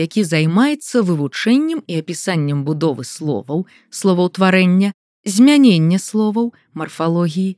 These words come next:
відаў словазлучэнняў і тыпаў сказаў, сінтаксісу. Так яшчэ называюць звод правіл, што рэгулюе гэтыя працэсы. Граматыка або правапіс, як звод правіл,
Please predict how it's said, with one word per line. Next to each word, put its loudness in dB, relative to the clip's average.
відаў 2
словазлучэнняў -2
і -2
тыпаў -2
сказаў, -14
сінтаксісу. -8
Так -2
яшчэ -2
называюць -2
звод -4
правіл, -4
што -2
рэгулюе 0
гэтыя -8
працэсы. -16
Граматыка -4
або 0
правапіс, -4
як -2
звод -2
правіл, 0